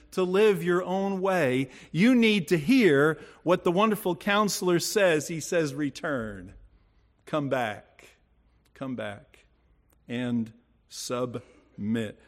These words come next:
Boy, that's a word we don't like much, is it? Word submit. But you'll never get saved until you return and submit. Why? Because Jesus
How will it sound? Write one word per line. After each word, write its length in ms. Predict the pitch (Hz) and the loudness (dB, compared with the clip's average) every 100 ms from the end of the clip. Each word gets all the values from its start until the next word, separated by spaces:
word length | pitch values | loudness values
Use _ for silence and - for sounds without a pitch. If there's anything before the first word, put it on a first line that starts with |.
| - | -6
Boy, 160 | 156 156 | 0 2
that's 240 | 180 190 | 0 -2
a 80 | 147 | -2
word 280 | 127 127 117 | 0 -2 -2
we 100 | 123 | -4
don't 200 | 120 117 | -4 -4
like 260 | 117 113 | -6 -6
much, 280 | 117 117 - | -8 -8 -6
is 180 | 117 101 | -8 -8
it? 160 | 95 - _ _ _ _ _ _ - | -16 -20 _ _ _ _ _ _ -10
Word 380 | 120 120 117 117 - - | -6 -4 -4 -8 -20 -20
submit. 1500 | - - 131 123 - _ _ - 107 123 110 - - - - _ _ _ | -18 -10 -8 -8 -12 _ _ -12 -6 -6 -6 -12 -20 -20 -20 _ _ _
But 140 | _ - | _ -8
you'll 100 | 123 | -4
never 300 | 131 139 147 | -2 -2 -4
get 240 | 160 160 | -6 -8
saved 720 | - - 147 127 113 113 98 | -10 -6 -4 -4 -4 -8 -10
until 300 | 113 110 135 | -12 -10 -8
you 140 | 120 117 | -6 -8
return 460 | 113 - 127 117 | -10 -10 -10 -8
and 160 | 113 110 | -10 -12
submit. 480 | - 101 107 95 - _ _ _ _ _ _ _ - _ _ _ _ _ - _ - | -14 -14 -14 -16 -20 _ _ _ _ _ _ _ -20 _ _ _ _ _ -20 _ -14
Why? 320 | 117 117 104 _ - _ _ _ - | -8 -8 -10 _ -20 _ _ _ -16
Because 320 | 120 - 123 | -12 -8 -8
Jesus 520 | - 147 139 123 113 | -8 -8 -6 -8 -10